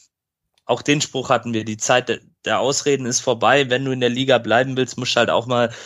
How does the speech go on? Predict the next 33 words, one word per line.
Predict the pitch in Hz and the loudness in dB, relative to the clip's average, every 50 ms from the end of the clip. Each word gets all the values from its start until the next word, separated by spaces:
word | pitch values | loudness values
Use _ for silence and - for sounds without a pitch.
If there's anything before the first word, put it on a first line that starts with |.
| - - - - - - - - _ - - | -18 -16 -16 -18 -18 -20 -20 -20 _ -20 -18
so | - - 117 117 127 131 127 | -12 -8 -6 0 2 2 4
einen | 147 156 156 147 | 4 4 2 2
Gegner | 135 143 143 143 147 147 139 | 2 0 0 2 2 0 2
besiegen | 135 135 127 127 131 139 147 156 156 151 156 156 147 | 2 0 -4 -2 -2 -2 -2 -2 -2 -4 -6 -6 -8
und | - - 113 117 123 127 127 117 _ _ - - - _ _ _ _ _ - | -8 -2 0 2 2 2 0 -4 _ _ -20 -20 -20 _ _ _ _ _ -12
die | 127 117 117 113 | -6 -6 -4 2
Gladbacher, | - 123 131 127 - - 143 135 - - 135 131 131 131 127 117 71 71 | 2 2 2 2 2 2 2 2 4 2 4 4 6 4 4 2 2 0
ähm, | 107 117 120 117 | 0 0 0 -2
das | 110 - - | -4 0 2
hat | 123 | 2
der | 120 120 | 2 2
Tobias | - - 127 127 117 127 131 123 - | 2 -2 -8 -2 2 2 2 2 2
ja | 127 113 92 | 2 2 2
auch | 101 139 - - - _ _ - | 2 2 0 -2 -8 _ _ -8
richtig | 110 131 139 - - - - - | -4 -4 -4 -4 -6 -18 -16 -8
gesagt, | - 135 120 120 127 127 - - | -6 -4 2 2 2 2 2 0
sind | - 131 127 127 120 - | -2 -2 -2 -4 -4 -8
trotz | - - 131 127 - - - - - - - | -2 0 0 0 0 -2 -4 -4 -6 -10 -6
ihrer | - 117 120 120 127 120 | -2 -2 0 2 0 0
Qualität | 120 - 123 123 120 117 123 - 131 127 | 0 0 0 0 0 -2 -4 -4 -4 -2
im | 127 123 | -4 -6
Kader | - - 131 123 123 127 127 123 117 90 60 - - | -2 2 2 4 4 4 4 4 2 2 -2 -4 -6
schwer | - - - 120 123 110 | -6 0 0 2 2 2
angenockt | 107 131 147 143 143 139 135 131 131 - - | 0 -2 -2 -2 -2 0 0 -2 -2 -4 -4
zurzeit. | - 131 117 - - 131 127 127 131 131 120 - | -2 -2 -2 0 2 4 4 6 4 4 2 2
Ähm, | 110 113 120 120 107 | 0 0 0 0 0
auch | 92 117 113 | 0 0 0
die | - 131 127 | -2 -6 -6
Diskussion | 127 117 - - 131 120 - - 127 123 123 | -6 -8 -8 -6 -8 -6 -2 -2 0 0 0
um | 120 117 101 | 0 2 4
Adi | 87 104 113 120 120 | 4 4 4 2 -2
Hütter | 110 127 131 - 127 | -2 -2 0 0 0
nebenzu. | 120 120 123 127 123 120 117 - - 127 127 123 123 123 | 2 2 0 -2 -2 -2 -4 -4 -4 -4 -4 -4 -4 -6